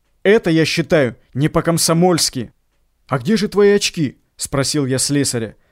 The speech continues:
«В очках ты, верно, стрелял бы получше?» «Я их, когда верхом учился ездить, разбил. Вы думаете, я один белобилетник? Знаете Данилу с музыкальной фабрики?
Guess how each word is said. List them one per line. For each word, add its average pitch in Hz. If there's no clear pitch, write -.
«В 123
очках 202
ты, 202
верно, 185
стрелял 151
бы 151
получше?» 156
«Я 170
их, 208
когда 147
верхом 180
учился 170
ездить, 147
разбил. 120
Вы 151
думаете, 170
я 139
один 202
белобилетник? 160
Знаете 208
Данилу 185
с -
музыкальной 156
фабрики? 131